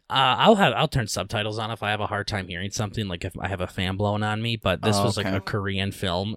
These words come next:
Speaker 1: and there was no English in it at all, so you had to watch it. But this was also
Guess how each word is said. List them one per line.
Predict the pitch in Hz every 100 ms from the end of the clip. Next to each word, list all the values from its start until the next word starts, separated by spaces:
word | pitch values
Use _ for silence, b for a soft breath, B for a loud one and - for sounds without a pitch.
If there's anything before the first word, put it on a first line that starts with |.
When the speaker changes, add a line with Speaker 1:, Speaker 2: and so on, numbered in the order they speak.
| -
Speaker 1:
and | 95 92
there | 92
was | 101 95
no | 95 90 90
English | 85 92 95 -
in | 95
it | 95
at | 82
all, | 87 65 76
so | - - 80 73 53
you | 101
had | 90 87 80
to | -
watch | 101 85 -
it. | -
But | 110
this | 160 -
was | 131
also | 82 101 - 101 92